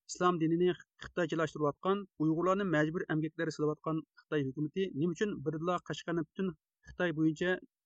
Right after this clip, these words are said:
jumladan Uyg'ur eli bo'yicha sayohatchilik markazi va atrofdagi davlatlar bilan savdo aloqalarini ilib berishdagi harakat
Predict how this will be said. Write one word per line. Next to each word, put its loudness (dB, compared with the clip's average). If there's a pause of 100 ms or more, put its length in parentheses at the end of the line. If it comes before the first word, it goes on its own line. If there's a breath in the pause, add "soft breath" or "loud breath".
jumladan 2 (160)
Uyg'ur 0
eli 0
bo'yicha 2 (260)
sayohatchilik 2 (180)
markazi 0
va 4 (100)
atrofdagi -4
davlatlar 0
bilan 0 (500)
savdo 2
aloqalarini 2
ilib -2 (140)
berishdagi -2 (260)
harakat 0